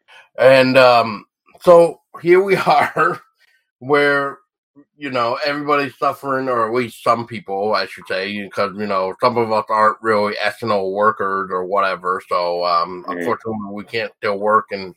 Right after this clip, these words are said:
Speaker 1: stuff like that. But anyway, so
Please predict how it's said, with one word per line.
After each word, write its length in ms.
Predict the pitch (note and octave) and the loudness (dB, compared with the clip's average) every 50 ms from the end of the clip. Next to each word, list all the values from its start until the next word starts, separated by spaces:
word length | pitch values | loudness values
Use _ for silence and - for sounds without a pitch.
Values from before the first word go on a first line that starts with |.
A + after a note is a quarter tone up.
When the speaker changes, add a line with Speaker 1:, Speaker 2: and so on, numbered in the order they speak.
| _ - | _ -12
Speaker 1:
stuff 160 | - F#2 - - | -12 -12 -8 -10
like 140 | G2 - - | -10 -6 0
that. 240 | D3 D3+ C#3+ C#3 - | 2 2 2 2 2
But 220 | B2 A2+ G#2 F#2+ - _ _ - - - _ _ _ _ _ - | 0 -2 -2 -2 -4 _ _ -20 -20 -20 _ _ _ _ _ 0
anyway, 500 | C#3+ D3+ D3 C#3 C3 B2+ B2 B2 A2+ - _ - | 2 4 4 6 4 4 4 2 -2 -4 _ 0
so 380 | - C3+ C3 B2+ B2+ B2 A#2+ | 4 4 6 6 4 2 -2